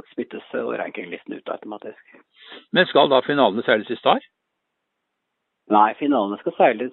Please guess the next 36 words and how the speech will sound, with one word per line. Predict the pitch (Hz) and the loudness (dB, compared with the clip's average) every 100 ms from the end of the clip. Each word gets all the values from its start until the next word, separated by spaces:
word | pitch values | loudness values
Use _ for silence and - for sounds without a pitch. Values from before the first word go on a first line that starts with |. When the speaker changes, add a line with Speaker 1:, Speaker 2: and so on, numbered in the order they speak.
| 143 | -6
Speaker 1:
i | 135 | -4
denne | 123 107 107 123 123 117 | -4 -6 -4 -2 0 0
R | 113 - | -2 -4
C | - | -8
førtifire, | 98 - 110 113 - 101 | -8 -8 -8 -8 -8 -4
eller | 110 117 - - | -2 -2 -4 -4
S | 110 - | -2 -2
S | 110 - | -6 -2
L | 107 95 - | -2 -2 -6
førtisju | - - - 104 95 | -6 -6 -8 -10 -10
som | 107 | -10
de | 110 | -8
kaller | 110 107 143 | -2 2 2
det, | 180 _ - | 0 _ -12
Speaker 2:
Mm. | 180 117 120 - | -6 -4 -4 -8
Speaker 1:
som | 127 | -6
er | 117 117 | -2 -2
en | 117 | 0
ombygd, | 104 95 92 90 110 107 98 110 | 0 0 -4 2 2 2 0 2
eh, | 107 107 107 104 | 6 6 4 2
R | 101 - | 0 -2
C | 82 | -10
førtifire. | - - 104 - 87 - 107 _ _ | -10 -12 -12 -12 -10 -12 -16 _ _
Speaker 2:
Mm. | 135 123 - _ _ _ _ _ _ _ _ _ _ _ _ _ _ - | -10 -10 -12 _ _ _ _ _ _ _ _ _ _ _ _ _ _ -8
Så | 160 | -6
de | 135 139 | -2 -2
båtene | 147 117 120 | 0 -2 -4
skal | 135 | -6
kjøpes | - 151 104 - 127 | -2 0 0 -2 -8
inn | 151 | -4
da | 123 | 0
og | 113 117 117 135 | 0 0 -2 -4
brukes | 120 - 123 - | -4 -4 -10 -8
i | 110 110 | -8 -6
denne | 113 113 101 | -6 -8 -8
serien? | 110 107 113 | -6 -6 -10